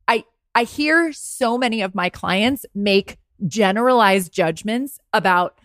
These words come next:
men. And again, you can apply whatever gender pronoun works for you about how they don't step it up. They don't ask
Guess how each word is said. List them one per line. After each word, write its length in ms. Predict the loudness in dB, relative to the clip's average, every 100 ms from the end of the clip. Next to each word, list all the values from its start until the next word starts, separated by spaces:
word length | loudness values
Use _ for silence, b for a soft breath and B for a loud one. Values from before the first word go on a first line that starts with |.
| _
men. 520 | -4 -2 -2 -2 -4 -6 _ _ _ _ _
And 140 | -2 0
again, 300 | 0 0 0
you 80 | -2
can 120 | -2
apply 300 | 2 2 2
whatever 320 | 2 2 2
gender 300 | 0 -2 -4
pronoun 420 | -2 -2 -2 -6
works 300 | -8 -12 -12
for 100 | -8
you 300 | -4 -2 -4 _ b b b -2
about 340 | 2 4 2 0
how 380 | 2 2 0 -10 -20
they 300 | -14 0 2
don't 220 | 2 0
step 240 | 0 0 2
it 100 | 4
up. 220 | 4 2
They 120 | 0
don't 220 | 0 -2 0
ask 280 | 0 0